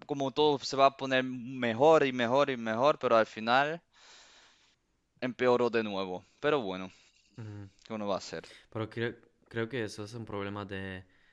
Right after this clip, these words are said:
Speaker 2: todos los países latinos en general, ¿no? Porque creo que muchos países en general tienen una cultura, paisajes, eh,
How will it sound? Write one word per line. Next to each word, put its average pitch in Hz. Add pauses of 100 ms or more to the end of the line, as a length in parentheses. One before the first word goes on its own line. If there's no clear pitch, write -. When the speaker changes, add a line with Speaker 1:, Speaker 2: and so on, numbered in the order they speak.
(400)
Speaker 2:
todos 127
los 120
países 104
latinos 98
en 95
general, 98
¿no? 98
Porque 104
creo 127
que 123 (260)
muchos 123
países 117
en 98
general 107
tienen 107
una 101
cultura, 101
paisajes, 98
eh, 58